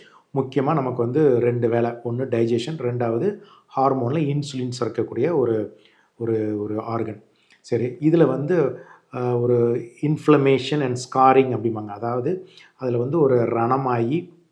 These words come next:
புண்ணாயி, அந்த தழும்புகள்னால அந்த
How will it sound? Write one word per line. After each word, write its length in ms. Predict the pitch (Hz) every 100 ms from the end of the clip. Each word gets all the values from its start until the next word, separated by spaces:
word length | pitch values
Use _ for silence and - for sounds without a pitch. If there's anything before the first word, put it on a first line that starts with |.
| _
புண்ணாயி, 720 | 135 143 135 120 113 175 - _ _
அந்த 220 | 120 113
தழும்புகள்னால 880 | - 127 151 147 127 117 113 123 185 - _ _
அந்த 220 | - 117